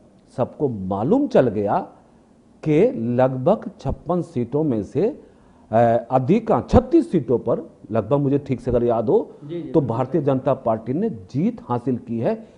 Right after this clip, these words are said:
Speaker 1: इससे बड़ी सफलता भाजपा के लिए और क्या हो सकती है कि जहां लोग जीरो गिनते थे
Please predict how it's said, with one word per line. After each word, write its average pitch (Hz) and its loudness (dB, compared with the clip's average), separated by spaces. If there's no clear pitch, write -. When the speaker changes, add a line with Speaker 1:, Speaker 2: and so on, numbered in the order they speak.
Speaker 1:
इससे 190 -2
बड़ी 190 0
सफलता 214 -6
भाजपा 143 -4
के 151 -6
लिए 143 -4
और 135 4
क्या 254 4
हो 165 0
सकती 135 -4
है 190 2
कि - 2
जहां 147 4
लोग 151 4
जीरो 196 4
गिनते 147 2
थे 175 -2